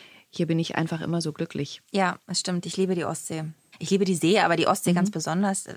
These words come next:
Speaker 2: Das ist auch der Ort, an dem wir, da hat irgendwie alles, äh, für meinen Mann und für mich angefangen. Da haben wir das erste Wochenende verbracht und, äh, dann hat er mir da einen Antrag gemacht, dann haben wir da geheiratet und dann war unsere Tochter da und irgendwie fahren wir immer so oft, wie es nur geht, dahin, um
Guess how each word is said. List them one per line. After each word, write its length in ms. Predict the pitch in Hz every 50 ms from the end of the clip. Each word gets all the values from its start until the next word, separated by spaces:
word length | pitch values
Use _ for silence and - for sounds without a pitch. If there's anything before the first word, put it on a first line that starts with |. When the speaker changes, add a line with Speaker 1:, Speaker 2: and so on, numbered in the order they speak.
| _ _
Speaker 2:
Das 240 | - 175 165 - -
ist 200 | - - - -
auch 200 | - 170 - -
der 180 | - 160 156 -
Ort, 240 | 160 170 170 - -
an 140 | - 165
dem 240 | 160 165 170 175 170
wir, 180 | 165 165 160 175 - - - - - - - - - - - - - _
da 200 | - - 190 190
hat 80 | 202 196
irgendwie 260 | - 196 202 196 -
alles, 360 | - 165 196 208 196 - -
äh, 180 | - - 180 180
für 300 | - - 208 190 185 180
meinen 220 | 180 170 165 170
Mann 220 | 180 170 185 196 170
und 100 | 180 185
für 120 | - 175
mich 240 | 175 190 190 - -
angefangen. 480 | 160 175 175 180 - 180 165 170 165
Da 80 | 170 160
haben 100 | 165 156
wir 80 | 151 147
das 160 | 147 160 -
erste 300 | - 165 170 - 175 170
Wochenende 400 | 196 202 214 180 147 165 170 175
verbracht 500 | - 175 175 175 151 156 160 - - -
und, 340 | - 147 147 147 139 - -
äh, 140 | - 156
dann 160 | - 151 156 156
hat 120 | 165 -
er 60 | 160
mir 100 | 156 151
da 80 | 156 151
einen 140 | 156 160 -
Antrag 360 | - 175 - - 170 165 -
gemacht, 400 | - 160 160 156 160 - - -
dann 80 | 156
haben 80 | 156 147
wir 60 | 147
da 80 | - 151
geheiratet 760 | 151 156 165 165 170 180 180 170 165 160 - 160 - - -
und 180 | - 143 151
dann 240 | 151 151 165 156 147
war 220 | 156 147 143 147
unsere 160 | 143 143 143 147
Tochter 340 | - 185 180 - - 170
da 280 | 156 165 160 160 156 156
und 340 | - - 160 156 160 _ -
irgendwie 240 | - 160 175 180 170
fahren 260 | - - 151 156 165
wir 100 | 170 151
immer 200 | - 165 170 165
so 120 | - -
oft, 240 | - 175 175 - -
wie 140 | - 175 170
es 180 | 175 - -
nur 340 | - 180 175 170 170 160 156
geht, 340 | 156 - 160 160 170 170 -
dahin, 360 | 170 165 175 175 175 190 185
um 380 | - 170 165 165 165 165 170